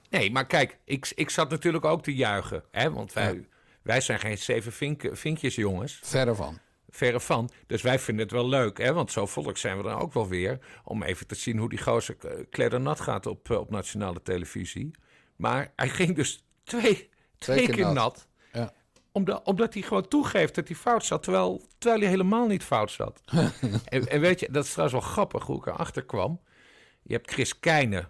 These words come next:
Speaker 1: dat is, eh,
Speaker 2: Ja.
Speaker 1: dat, echt zo'n
Speaker 2: Met het Oog op
Speaker 1: tachtigjarige
Speaker 2: Morgen.
Speaker 1: N P, N P O'er Oog op Morgen. Hij heeft, hij heeft ook nog een keer, eh, één of twee keer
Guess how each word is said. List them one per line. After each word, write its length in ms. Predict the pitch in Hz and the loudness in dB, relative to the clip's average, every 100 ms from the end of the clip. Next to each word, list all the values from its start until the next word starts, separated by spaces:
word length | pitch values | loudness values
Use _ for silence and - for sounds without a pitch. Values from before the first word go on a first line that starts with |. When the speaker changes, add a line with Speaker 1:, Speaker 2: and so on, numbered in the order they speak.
| - | -10
Speaker 1:
dat 180 | - 104 | -14 -10
is, 240 | 113 - | -8 -4
eh, 220 | - 104 95 | 0 2 2
Speaker 2:
Ja. 120 | 101 | 0
Speaker 1:
dat, 220 | - 95 | -2 -10
echt 380 | - - - 104 | -14 -12 -8 -6
zo'n 140 | - - | -8 -2
Speaker 2:
Met 120 | 117 | -2
het 120 | 101 | 0
Oog 120 | 98 | 2
op 60 | 104 | 2
Speaker 1:
tachtigjarige 480 | 104 104 101 101 104 | 2 2 2 2 0
Speaker 2:
Morgen. 100 | 98 - | -6 -10
Speaker 1:
N 80 | - | -12
P, 100 | 104 | -8
N 140 | 107 | -6
P 60 | 95 113 | -4 -2
O'er 260 | 107 101 90 | 0 0 -2
Oog 220 | 101 95 | -4 -6
op 80 | 98 | -4
Morgen. 500 | 107 107 117 127 151 _ - _ | -4 -2 -4 -6 -8 _ -20 _
Hij 180 | _ 95 | _ -6
heeft, 100 | - | -4
hij 100 | 98 | -2
heeft 220 | 101 101 | -2 -2
ook 140 | - 101 | -4 -4
nog 160 | 101 | -4
een 100 | 104 | -6
keer, 420 | - 107 104 95 98 | -6 -2 -2 -4 -6
eh, 160 | 98 | -6
één 280 | 98 - 107 | -6 -6 -6
of 100 | 95 | -8
twee 220 | - 95 | -6 -6
keer 340 | 98 107 107 | -6 -6 -6